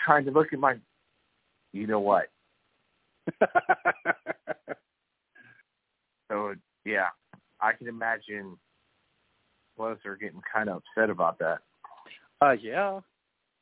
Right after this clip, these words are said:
Speaker 2: Was that Wade Barrett who did that,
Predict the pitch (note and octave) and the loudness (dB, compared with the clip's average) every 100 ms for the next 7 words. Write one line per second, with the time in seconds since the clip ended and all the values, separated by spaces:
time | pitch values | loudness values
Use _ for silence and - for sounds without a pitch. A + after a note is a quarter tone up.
0 | _ _ _ _ _ _ _ _ _ _ | _ _ _ _ _ _ _ _ _ _
1 | _ _ C3 D3 D3+ D#3 D3+ C#3 D#3 D3 | _ _ -6 -2 0 0 0 0 2 0
2 | D3 D#3 D#3 E3+ E3 | -4 -10 -4 -2 -2